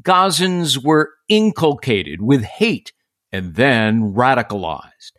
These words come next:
An entire generation grew up brainwashed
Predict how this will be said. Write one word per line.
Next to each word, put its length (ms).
An 120
entire 760
generation 920
grew 300
up 260
brainwashed 1120